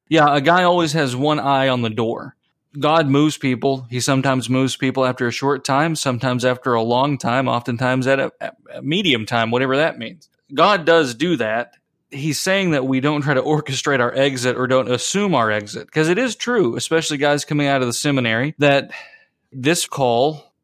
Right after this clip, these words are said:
may well be the only call you receive. You might be there your entire ministry, and it does happen. The point is, don't keep an eye on the door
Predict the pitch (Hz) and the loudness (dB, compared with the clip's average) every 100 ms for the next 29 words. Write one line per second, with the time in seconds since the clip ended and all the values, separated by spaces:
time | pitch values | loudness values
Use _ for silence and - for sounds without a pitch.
0 | _ - 139 143 131 143 139 135 131 139 | _ -4 0 0 2 2 2 2 2 2
1 | 135 143 143 143 143 139 185 190 123 143 | 0 0 0 2 0 -2 -2 -2 0 0
2 | 147 123 139 131 135 127 131 123 131 139 | 0 0 -2 0 0 0 -2 -2 -2 -2
3 | 143 175 185 - 123 120 120 127 131 147 | 0 -2 -4 -8 -8 -8 -4 -4 -2 -4
4 | 160 - - _ _ - - - - - | -6 -10 -20 _ _ -20 -20 -20 -10 -6
5 | 139 262 226 156 123 185 180 - 180 143 | 0 0 2 0 0 -2 -4 -6 -4 -2
6 | 131 131 151 151 135 131 117 104 131 131 | -2 0 2 2 2 0 -2 -2 0 0
7 | 113 107 | 0 -2